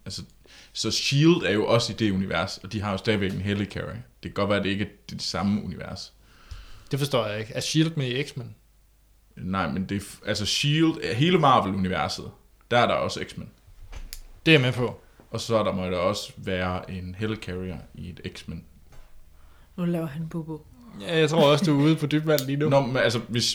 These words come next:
Speaker 1: hvis vi er en-, enige om, at shield er, er også... Øh, Marvel er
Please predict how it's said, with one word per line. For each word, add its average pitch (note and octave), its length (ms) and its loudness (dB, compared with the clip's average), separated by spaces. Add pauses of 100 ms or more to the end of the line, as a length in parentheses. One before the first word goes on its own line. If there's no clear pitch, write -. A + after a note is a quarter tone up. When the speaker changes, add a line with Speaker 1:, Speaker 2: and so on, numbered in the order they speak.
(120)
Speaker 1:
hvis B2+ 220 -2
vi A#2+ 280 -2
er C#3 140 2
en-, A#2+ 420 2
enige G3 360 8
om, D3 280 6
at A#2+ 140 4
shield F3+ 480 6 (600)
er, A#2+ 200 6 (220)
er C3+ 80 4
også... C#3 260 6
Øh, G2+ 560 4
Marvel D3 400 8
er A2+ 40 8